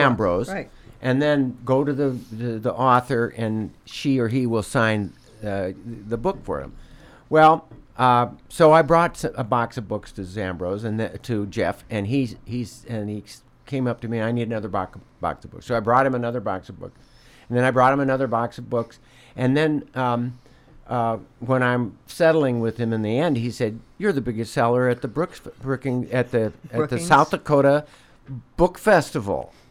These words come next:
Speaker 1: And he
Speaker 2: Your
Speaker 1: said, "You're
Speaker 2: books
Speaker 1: the biggest."
Speaker 2: outsold everyone's.
Speaker 1: So I thought, "Well, that's because I'm, I'm in Brookings, and that's what happened." And so then the next thing that happened is it was December the fifteenth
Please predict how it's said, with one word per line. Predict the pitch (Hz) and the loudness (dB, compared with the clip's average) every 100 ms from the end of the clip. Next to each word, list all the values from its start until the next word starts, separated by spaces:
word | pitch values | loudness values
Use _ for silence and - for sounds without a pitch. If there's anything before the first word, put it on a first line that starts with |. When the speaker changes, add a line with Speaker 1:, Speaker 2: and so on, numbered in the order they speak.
| _ - | _ -2
Speaker 1:
And | |
he | 175 | 2
Speaker 2:
Your | 208 | 4
Speaker 1:
said, | 226 | 6
"You're | 202 233 | 6 6
Speaker 2:
books | |
Speaker 1:
the | 202 185 196 | 6 6 6
biggest." | 220 208 - | 4 2 0
Speaker 2:
outsold | 170 170 208 | 0 -2 -4
everyone's. | 208 226 190 135 - - | -6 -4 -6 -8 -8 2
Speaker 1:
So | 190 | 6
I | 185 | 6
thought, | 175 165 | 6 4
"Well, | 180 202 202 | 4 2 2
that's | 190 - | 0 -4
because | 160 151 117 107 | -6 -2 -2 0
I'm, | 110 104 101 | -2 -2 -6
I'm | 110 117 113 | -6 -6 -4
in | 110 110 101 | -4 -4 -6
Brookings, | 90 107 - 110 104 98 | -4 -4 -2 -4 -4 -4
and | 107 98 | -4 -4
that's | 110 120 113 | -4 -4 -6
what | 95 | -6
happened." | 98 87 104 104 - - - - | -4 -6 -6 -10 -12 -12 -12 -8
And | - 131 123 | -2 0 0
so | - 139 131 117 - 113 | 2 4 4 0 -8 -14
then | 120 151 156 147 | -4 -2 0 0
the | 135 | 0
next | 127 170 - - _ _ _ | 0 -2 -4 -16 _ _ _
thing | - - 147 135 | -10 0 2 2
that | 117 | 0
happened | 113 107 104 131 | 0 0 0 0
is | 117 107 | 0 0
it | 113 85 | -2 -2
was | 110 104 98 | -2 -2 -4
December | - 104 - 139 131 120 120 | -10 -12 -4 -2 0 0 -2
the | 104 | -6
fifteenth | 87 110 95 - 101 98 - | -8 -6 -6 -4 -4 -4 -10